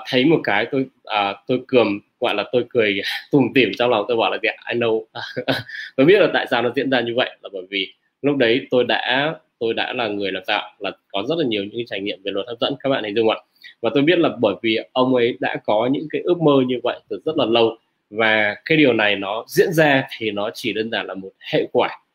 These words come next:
của cái, gọi là gì ạ, là một cái kết quả của một cái tiến trình của luật hấp dẫn, các bạn hình dung không? À, các bạn đồng ý không ạ? Bởi vì ông đã có một cái ước mơ như vậy, ông đã có một cái plan như vậy, và tôi là một cái nhân duyên, đúng không ạ? Tôi là một cái nhân duyên xuất hiện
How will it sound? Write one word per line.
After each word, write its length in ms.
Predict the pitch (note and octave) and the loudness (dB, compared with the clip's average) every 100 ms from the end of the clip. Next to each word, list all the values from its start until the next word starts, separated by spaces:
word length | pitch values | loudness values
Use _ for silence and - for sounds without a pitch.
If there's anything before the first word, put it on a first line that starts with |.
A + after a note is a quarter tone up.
| _ _ | _ _
của 400 | D3+ C3 F#2+ F2 - | 4 6 6 0 -4
cái, 300 | G#2 A2+ C#3 - - | -4 -4 -6 -12 -10
gọi 120 | G2+ | -6
là 100 | G2+ | -4
gì 100 | G2+ | -4
ạ, 140 | F#2 - | -4 -6
là 180 | G#2+ G2 | -6 -6
một 140 | G2 | -6
cái 80 | B2 - | -10 -2
kết 140 | G#3 F#3 | -2 2
quả 180 | A#2 - | 0 -2
của 80 | G#2+ | -8
một 100 | G2+ | -10
cái 80 | A2 | -6
tiến 160 | A#2+ B2 | -2 0
trình 220 | C#3 A#2 G#2+ _ _ _ _ G2+ - | 0 -2 -4 _ _ _ _ -14 -10
của 80 | F#2 | -8
luật 160 | F#2 | -6
hấp 100 | B2+ | -4
dẫn, 160 | B2 F#3+ C#3 - | -2 -2 -4 -2
các 80 | D3+ | 0
bạn 140 | A#2+ | 0
hình 120 | A2+ | 2
dung 100 | B2 | 2
không? 140 | B2 A#2 - - - - - | 4 2 -6 -20 -20 -20 -4
À, 240 | G#2 G2+ | 0 0
các 60 | C#3 | 0
bạn 240 | B2+ G2 | -2 -2
đồng 120 | G2+ G2+ | -4 -2
ý 80 | |
không 100 | A2 | 2
ạ? 100 | B2+ - - | 2 0 -4
Bởi 160 | A#2 | -2
vì 100 | A2+ | 2
ông 240 | B2+ C#3 C#3+ | 2 4 4
đã 120 | A2+ | 2
có 240 | - A#2+ | 2 2
một 140 | C3+ D3+ | 2 0
cái 180 | A#2 A#2 - | -2 -4 -4
ước 140 | D#3+ | 0
mơ 180 | D3 C3+ | 2 2
như 160 | B2+ A#2+ | 2 -2
vậy, 140 | A#2+ - | -2 -4
ông 140 | A#2 | -8
đã 100 | A#2 - | -10 -6
có 140 | A2 | -6
một 80 | G2 G#2 | -6 -8
cái 80 | - | -8
plan 220 | - C3+ B2+ | -2 0 0
như 100 | A#2+ | 0
vậy, 140 | A#2+ - - _ - | -2 -2 -10 _ -4
và 280 | A2 G#2+ - | -2 -2 4
tôi 220 | D#3 D3+ | 6 8
là 220 | C3 A2+ | 6 2
một 180 | G#2+ G#2 | -2 -4
cái 100 | - | 0
nhân 200 | B2+ D#3 | 4 6
duyên, 260 | C#3+ C#3+ D3 - - - | 6 4 4 2 -10 -10
đúng 100 | A2 | -4
không 140 | C3 | -4
ạ? 40 | - | -2
Tôi 120 | B2 | -2
là 80 | A2+ | -2
một 60 | G2 | -4
cái 60 | A2 | -6
nhân 160 | A#2 | -8
duyên 260 | A2+ B2 A2 | -4 -2 -2
xuất 240 | - G#3+ | -2 0
hiện 180 | G#3 - | 2 2